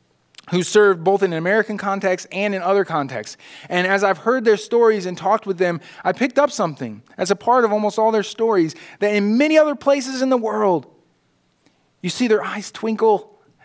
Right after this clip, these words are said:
when they talk about how many other places in the world there are people who are desperate for the gospel. They need it, and they know they need it, and it makes them humble.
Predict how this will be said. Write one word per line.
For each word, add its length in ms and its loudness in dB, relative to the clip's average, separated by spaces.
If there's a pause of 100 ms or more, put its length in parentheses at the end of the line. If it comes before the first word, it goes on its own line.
(200)
when 100 -6
they 80 0
talk 260 -2
about 180 0
how 80 -2
many 420 0
other 260 0
places 420 -4
in 60 -4
the 80 -4
world 220 0
there 100 2
are 80 2
people 420 -4
who 140 -4
are 120 -6
desperate 720 -10
for 120 -14
the 80 -12
gospel. 600 -16 (1040)
They 120 -6
need 280 -4
it, 300 -4 (760)
and 140 -2
they 100 2
know 480 2
they 160 0
need 220 -2
it, 240 -6 (1120)
and 120 -2
it 80 -4
makes 320 -4
them 140 -8
humble. 560 -12